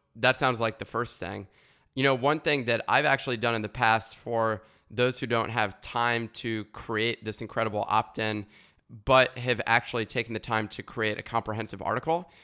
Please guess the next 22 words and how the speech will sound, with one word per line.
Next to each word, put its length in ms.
is 140
just 200
say, 300
"Enter 300
your 120
email 240
to 60
download 380
a 40
P 220
D 100
F 120
version 340
of 100
this 160
article." 420
And 380
I've 160
actually 300
seen 200
that 200
work. 300